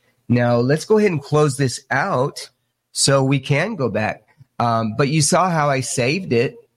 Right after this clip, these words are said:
and it was pretty easy. Um, now I'm going to bring this back.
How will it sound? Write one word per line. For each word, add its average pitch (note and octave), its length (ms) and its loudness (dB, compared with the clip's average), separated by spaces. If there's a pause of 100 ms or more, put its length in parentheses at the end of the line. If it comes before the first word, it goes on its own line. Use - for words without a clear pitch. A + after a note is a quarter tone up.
(380)
and A#2+ 200 2
it A#2 60 2
was A2+ 140 -2
pretty A2 300 -2 (100)
easy. A2 600 0 (540)
Um, G#2 540 -2 (500)
now A2+ 220 0
I'm B2+ 180 2
going C3 240 2
to A#2+ 100 0
bring A#2 180 0
this D3 140 -2
back. G#2+ 460 -4